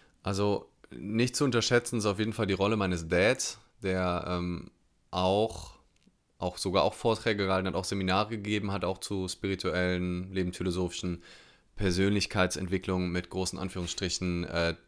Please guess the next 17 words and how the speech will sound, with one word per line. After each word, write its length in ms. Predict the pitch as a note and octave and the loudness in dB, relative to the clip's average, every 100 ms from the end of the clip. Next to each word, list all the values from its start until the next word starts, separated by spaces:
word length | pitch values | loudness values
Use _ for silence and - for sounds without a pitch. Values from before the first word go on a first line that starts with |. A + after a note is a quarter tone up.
| - | -6
Themen. 340 | G2+ F#2+ F#2 | 0 0 0
Ich 140 | E2+ F#2+ | -4 -6
mag 140 | F#2+ | -6
das 160 | F#2 E2 | -6 -4
Wort 300 | F2 - - | -4 -6 -6
nicht 220 | F#2 - | -4 -4
so 80 | F2 | -6
super 260 | F#2 G2+ | -2 0
gern, 240 | E2+ E2+ E2+ | 0 -2 -2
aber, 420 | E2+ E2+ D#2+ - | -2 0 0 -2
ähm, 300 | D#2+ E2 D#2+ - - - - - - _ _ - - | -6 -6 -10 -14 -20 -20 -20 -20 -20 _ _ -20 -4
ja, 220 | G#2 F2 | 6 6
also 260 | - F#2 F#2 | 6 2 0
in 240 | - A2 | 0 0
diese 240 | G#2 G#2+ G2+ | 2 2 2
Richtung, 400 | G#2+ - B2+ | 2 2 0
äh, 60 | B2+ | -2